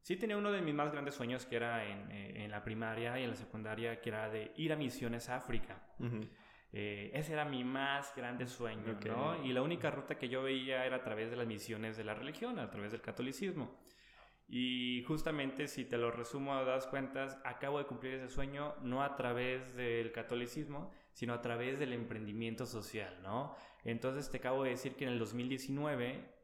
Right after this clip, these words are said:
Speaker 1: cumplo mi sueño, eh, de ir a África, de misiones humanitarias a un país de guerra, eh, apoyando a, a, a los refugiados de
Speaker 2: Ujú.
Speaker 1: guerra, eh, sobre todo es ahí en, en el Sahara Occidental,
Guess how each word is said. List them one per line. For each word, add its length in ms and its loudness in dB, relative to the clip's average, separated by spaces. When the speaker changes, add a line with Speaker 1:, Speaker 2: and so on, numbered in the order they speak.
Speaker 1:
cumplo 360 2
mi 140 -2
sueño, 640 2
eh, 100 -4
de 80 0
ir 200 2
a 180 0
África, 680 -2
de 100 -8
misiones 500 -2
humanitarias 800 0
a 80 -4
un 220 -4
país 340 0
de 80 0
guerra, 560 0
eh, 340 0
apoyando 840 0
a, 640 -2
a, 380 -2
a 120 -2
los 160 4
refugiados 800 0
de 80 -4
Speaker 2:
Ujú. 80 -2
Speaker 1:
guerra, 520 -2
eh, 200 -4
sobre 220 -2
todo 360 -2
es 340 -4
ahí 220 -2
en, 260 -4
en 140 -4
el 120 -6
Sahara 360 -2
Occidental, 800 -4